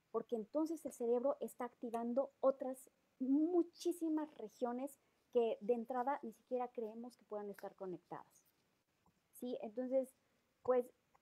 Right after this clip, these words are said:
la intención no es que se conviertan en músicos profesionales, y a lo mejor una vez así, de aquí sale el próximo cantante o el próximo,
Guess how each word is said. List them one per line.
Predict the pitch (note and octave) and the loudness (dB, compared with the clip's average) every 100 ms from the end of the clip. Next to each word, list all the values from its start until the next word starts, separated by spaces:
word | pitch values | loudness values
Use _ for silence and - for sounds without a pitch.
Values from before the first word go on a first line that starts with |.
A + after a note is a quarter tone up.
| - _ | -20 _
la | B3 B3 C4+ | -6 2 2
intención | C4 C4 C4 D#4 | 2 0 2 2
no | D4+ | 2
es | D4 | 2
que | D4+ | 0
se | D4 | -2
conviertan | C#4 B3 C4+ C4 | -2 0 0 0
en | B3+ A#3 | -4 -6
músicos | A3+ - G#3+ | -10 -12 -12
profesionales, | - G3+ G#3+ G#3+ A#3+ D#4+ D4 - | -10 -10 -10 -8 -2 0 -2 0
y | A#3 | 0
a | |
lo | A3 | 0
mejor | A3 - C4+ | -4 -4 -2
una | D4 C#4+ | 0 2
vez | C4+ B3+ | 2 2
así, | A#3+ D4+ F#4 | -2 -2 0
de | |
aquí | B3+ - | -2 -4
sale | B3+ C4 B3+ | -8 -4 -2
el | B3 | -4
próximo | - A3 A#3 C4+ B3 | -6 -12 -8 -6 -6
cantante | A#3 G3+ G3+ A#3 B3+ C4 A#3+ | -6 -10 -8 -6 -4 0 0
o | A#3 | -2
el | G#3 | -4
próximo, | A3+ A3+ B3 A3+ G#3+ | -6 -6 -8 -6 -8